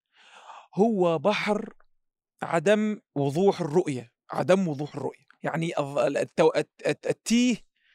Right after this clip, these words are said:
في هذا ال-، التيه، ليس هناك، ليس هناك هدف،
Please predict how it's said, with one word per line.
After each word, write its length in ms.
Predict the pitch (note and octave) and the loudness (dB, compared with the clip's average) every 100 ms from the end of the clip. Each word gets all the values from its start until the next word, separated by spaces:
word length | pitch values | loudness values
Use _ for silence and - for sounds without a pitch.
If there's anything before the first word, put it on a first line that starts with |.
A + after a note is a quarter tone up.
| _ _ _ - | _ _ _ -10
في 180 | - E3+ | -2 4
هذا 240 | G3 E3 | 4 4
ال-، 140 | D#3 | 2
التيه، 420 | C#3+ - A3 E3+ C3 | -2 -4 -2 0 2
ليس 240 | F3 F3 | 0 2
هناك، 380 | E3 F#3 D3+ E3+ | 0 0 0 0
ليس 220 | E3+ F3+ | 0 0
هناك 260 | F3 E3 E3 | -2 0 2
هدف، 280 | E3 F3+ | 2 2